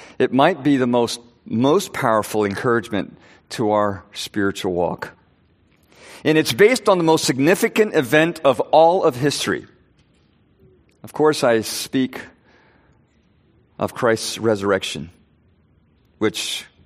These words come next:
a couple of weeks ago we celebrated. And it's celebrated throughout the world, but many reject the powerful implication of his resurrection.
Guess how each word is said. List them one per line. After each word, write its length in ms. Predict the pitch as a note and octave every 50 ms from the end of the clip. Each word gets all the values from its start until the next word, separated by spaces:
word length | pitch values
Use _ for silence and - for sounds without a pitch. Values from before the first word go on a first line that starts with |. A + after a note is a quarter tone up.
| _ _ _ _ _ _ _
a 60 | _
couple 220 | - G#2+ - A2
of 40 | G#2
weeks 240 | A2 A#2 A2 - -
ago 160 | A2+ A2+ G#2
we 120 | F#2+ G2+ G2
celebrated. 640 | - - A#2+ B2 A#2+ F2+ F2+ F2 D#2 C#2+ D2 D2 - _ _ _ _ _ _ _ _ _ _ _ _ _ _ _ -
And 100 | - B2
it's 140 | B2 - -
celebrated 540 | - - A3 G#3+ E3 D3+ D3+ C3+ C3 B2
throughout 600 | - B2 A2+ A#2 A#2 A#2 A2+ - - - - - _ _ _ _ _ _ _ _ _
the 100 | - A#2
world, 460 | A2 B2 B2+ B2+ B2 A2+ G2+ F2+ F2 - - _ _ _ _ _ _ _ _ _ _ _ _ _ _ _ _ _ _ _ _ _ _ _ _ _ _ _ _ _ _ _ _ _ _ _ _ _ _ _ _ _ _ _ _ _ _ _ _ _ _ _ _ -
but 100 | - -
many 220 | G#2 A#2+ B2 A#2
reject 500 | G#2 G2+ E2+ F2 G#2+ F#2+ E2 - - - - _ _ _ _ _ _ _ _ _ _ _ _ _ _ _ _ _ _ _ _ _ _ _ _ _ _ _ _ _ _ _ _ _ _ _ _ _ _ -
the 80 | -
powerful 920 | - _ - - - B2 B2 A#2+ A#2 - - B2+ A#2+ A2+ G#2+ G2+ F#2+ - - _ _ _ _ _ _ - - _ _ _
implication 1080 | C#3+ C3 A#2+ - A#2+ - - - - - - B2+ A#2+ A2+ - - - G#2+ F2+ E2 D#2+ - - _ _ _ _
of 180 | G2+ G#2+ F#2 F#2+
his 420 | F#2+ G#2+ G#2 G2+ G2 F2+ F#2 - - _ _ _ _ _ _ _ _
resurrection. 840 | G2 G2+ G2+ F#2+ F2+ F#2+ F2 F2 F2 F2 - - - D#2 F2+ F2